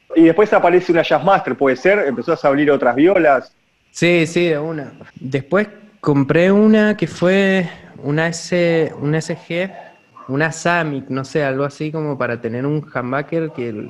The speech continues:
Speaker 2: la verdad que no estuvo bueno, no, no, no, no estaba bueno.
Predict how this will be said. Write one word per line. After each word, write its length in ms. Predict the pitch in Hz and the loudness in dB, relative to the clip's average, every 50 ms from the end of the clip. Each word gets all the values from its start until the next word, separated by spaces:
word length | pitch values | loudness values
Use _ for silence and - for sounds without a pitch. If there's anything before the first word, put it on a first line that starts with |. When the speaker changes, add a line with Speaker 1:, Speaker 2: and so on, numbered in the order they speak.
| - - - - | -16 -20 -18 -14
Speaker 2:
la 120 | 117 113 113 | -12 -10 -8
verdad 180 | 113 117 123 | -8 -8 -8
que 80 | 127 131 | -8 -8
no 60 | 135 | -10
estuvo 360 | 135 - _ 151 147 143 139 135 | -12 -8 _ -4 -2 -2 -2 -2
bueno, 300 | 139 147 151 151 151 151 | -2 -2 -4 -4 -6 -6
no, 180 | 139 127 127 | -8 -8 -8
no, 100 | 113 113 117 | -8 -10 -10
no, 60 | 120 | -10
no 300 | 120 117 117 - - 120 | -10 -12 -12 -14 -14 -16
estaba 340 | 117 117 - 135 131 127 127 | -16 -10 -8 -6 -6 -4 -4
bueno. 260 | 127 131 135 143 | -4 -4 -6 -6